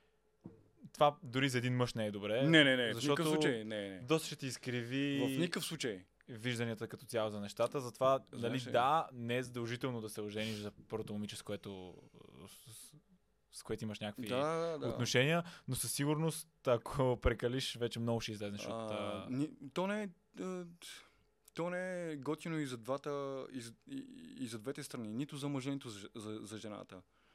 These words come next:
Speaker 2: За, нито жената да, е готино да е с нов партньор, да е била, нито мъжа, нали, смисъл. А,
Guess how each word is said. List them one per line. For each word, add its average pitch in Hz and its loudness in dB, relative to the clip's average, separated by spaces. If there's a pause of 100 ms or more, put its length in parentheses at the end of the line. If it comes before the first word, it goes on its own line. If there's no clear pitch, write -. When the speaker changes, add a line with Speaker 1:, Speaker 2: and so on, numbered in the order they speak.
(280)
Speaker 2:
За, 113 -4
нито 151 -2
жената 151 0
да, 147 -6
е 151 0
готино 147 -2
да 143 0
е 135 -2
с 131 -10
нов 131 -4
партньор, 131 -6
да 131 -2
е 123 -2
била, 127 -2 (320)
нито 135 -8
мъжа, 117 -4
нали, 104 -10
смисъл. 127 -12 (720)
А, 127 -6